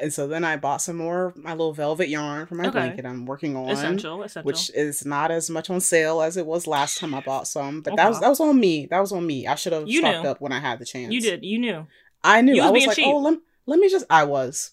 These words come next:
Speaker 2: <laughs> You was being cheap.
Speaker 1: <laughs> 'Cause it's so expensive.
Speaker 2: But now it's more
Speaker 1: Like,
Speaker 2: expensive.
Speaker 1: like, a regular skein of yarn is, like, five dollars. And, like, on the sale, it was nine. And the
Speaker 2: Mm.
Speaker 1: regular price is twelve.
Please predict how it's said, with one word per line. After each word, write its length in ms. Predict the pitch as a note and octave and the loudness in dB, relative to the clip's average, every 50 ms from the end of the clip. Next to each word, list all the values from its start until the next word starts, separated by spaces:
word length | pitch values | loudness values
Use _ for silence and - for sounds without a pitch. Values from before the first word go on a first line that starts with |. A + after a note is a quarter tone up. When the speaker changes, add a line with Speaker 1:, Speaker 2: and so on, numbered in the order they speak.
| _ _ | _ _
Speaker 2:
<laughs> 60 | - | 0
You 560 | A#3 C#4+ C#4+ E4+ F#4 F4+ G#4 F#4+ - - G4 | 4 6 8 8 10 12 12 12 12 12 12
was 120 | G4 - | 12 12
being 240 | - F#4+ A4 - G4+ | 12 12 12 10 8
cheap. 340 | - - A#4+ B4 G#4+ F4 F4 | 6 6 8 10 8 8 8
Speaker 1:
<laughs> 1000 | D4+ - - _ - - - - _ _ - - - - - D#5+ D5 C5 - - | 4 -4 -8 _ -20 -20 -20 -20 _ _ -20 -16 -12 -8 -6 -4 -6 -6 0 4
'Cause 160 | G#4 G#4 F#4+ | 6 6 6
it's 180 | G#4+ G#4 G#4 - | 6 4 2 2
so 80 | A#4 A#4+ A#4+ | 0 2 4
expensive. 1120 | A4+ G#4+ G#4+ - - _ - - B4 B4+ B4+ - - A4 A#4 A#4+ A4 G#4+ G4 D#4+ D4 A#3 G#3+ | 2 2 0 -2 -8 _ -2 0 0 -2 -4 -4 -4 -2 0 2 4 6 6 6 6 4 4
Speaker 2:
But 100 | G#3 G3 | 6 8
now 160 | - A3 A3 | 8 8 6
it's 80 | B3 A3+ | 4 2
more 160 | A#3+ A#3 A#3+ | 0 -2 0
Speaker 1:
Like, 120 | A3+ G3 G3+ | 0 0 0
Speaker 2:
expensive. 160 | G#3 F#3+ G3 E3 | -2 -2 2 4
Speaker 1:
like, 140 | F#3+ F3+ | 4 6
a 80 | - G3 | 6 6
regular 420 | F#3 G#3 A3+ A3+ A3+ A3+ A#3 G#3+ | 8 6 6 6 4 2 0 0
skein 300 | A3 - - G#3+ G#3+ G#3 | 0 -2 -2 -2 0 2
of 40 | F#3+ | 2
yarn 300 | F3+ F3 F#3 G3+ G3+ F#3 | 2 2 2 2 2 2
is, 140 | D3 E3 - | 0 0 0
like, 160 | D#3 D#3 - - | -2 -2 -2 -4
five 400 | - D#3+ D3+ D3+ D#3 D3+ D3 C#3 | -2 0 2 4 4 2 2 2
dollars. 720 | C#3+ C3+ C#3+ C#3+ B2+ A2+ A2+ B2+ C3+ D3 - - - - _ _ _ _ _ - - - - _ _ _ - | 0 0 2 0 0 -2 -4 -6 -6 -4 -4 -4 -4 -6 _ _ _ _ _ -20 -20 -20 -20 _ _ _ 0
And, 200 | - D3+ D3+ D3 | 2 2 4 4
like, 160 | C#3 C3 - | 4 2 2
on 160 | - D#3+ D#3+ D3+ | 2 0 0 0
the 60 | C#3+ | 0
sale, 420 | - - F3+ F3 E3 D#3 C#3+ A#2+ C3+ | 2 4 6 6 6 6 4 0 -2
it 60 | C#3 | -6
was 180 | C#3+ C3+ C#3 | -6 -6 -4
nine. 480 | D3+ D3+ D#3 C#3+ C3 A#2+ B2 B2 A#2+ - | -2 0 0 0 0 -2 -4 -8 -10 -10
And 140 | - C3 C#3 | -8 -6 -2
the 60 | C#3+ | 2
Speaker 2:
Mm. 20 | D3+ | 4
Speaker 1:
regular 260 | E3+ F3 E3+ D3+ C#3+ | 4 4 4 2 -2
price 280 | - D3+ C3+ C#3 - - | -2 -2 -2 -2 -2 -4
is 80 | - | -4
twelve. 560 | - - F#3+ F#3 F#3 E3 A#2 D#2+ E2+ - - | 0 4 6 8 8 8 6 4 0 -8 -12